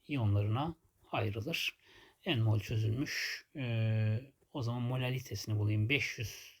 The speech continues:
gram olduğuna göre molalite eşittir. Çözünenin molü bölü çözücünün kilogram olarak ağırlığı. Buradan iki N molal yapar.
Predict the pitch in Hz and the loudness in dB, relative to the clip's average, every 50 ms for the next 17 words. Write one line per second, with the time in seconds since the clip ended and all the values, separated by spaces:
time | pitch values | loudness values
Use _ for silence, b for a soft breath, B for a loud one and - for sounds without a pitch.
0 | _ - 131 120 113 113 110 104 104 107 113 110 107 107 107 107 107 110 131 151 | _ -8 -4 -2 0 2 4 4 4 2 2 2 2 2 2 2 2 2 0 -2
1 | - B B B B B B B B 160 131 127 120 120 127 123 131 127 - - | -4 B B B B B B B B 0 0 2 2 2 2 2 2 0 -2 -2
2 | 120 110 120 123 107 - - - _ - 151 - - - 143 127 127 123 123 123 | -2 0 0 0 -2 -4 -6 -10 _ -8 -6 -6 -6 -6 -6 -4 -2 -2 0 0
3 | 120 117 117 120 117 117 131 117 113 110 113 151 170 175 - - - 127 113 110 | 0 0 0 0 0 0 0 0 0 0 2 0 -2 -4 -6 -6 -4 -2 0 0
4 | 113 127 123 120 120 117 113 110 - - 139 127 110 110 110 117 120 117 113 110 | 0 0 0 -2 -2 -2 -4 -6 -8 -8 -4 -2 0 0 2 2 2 2 2 4
5 | 110 110 113 110 - 113 107 107 107 104 110 151 196 180 165 139 127 127 131 135 | 4 4 2 0 0 2 4 4 6 4 4 2 0 0 0 -2 -2 0 -2 -2
6 | 127 - - - - - - 190 175 - - - 147 143 156 156 123 135 139 135 | -2 -4 -10 -14 -12 -6 -2 -2 -2 -2 -2 -2 0 0 0 -2 -2 0 2 2
7 | 131 123 127 123 117 107 101 98 98 - - 165 170 - | 2 2 2 2 4 4 4 4 2 0 -4 -4 -4 -6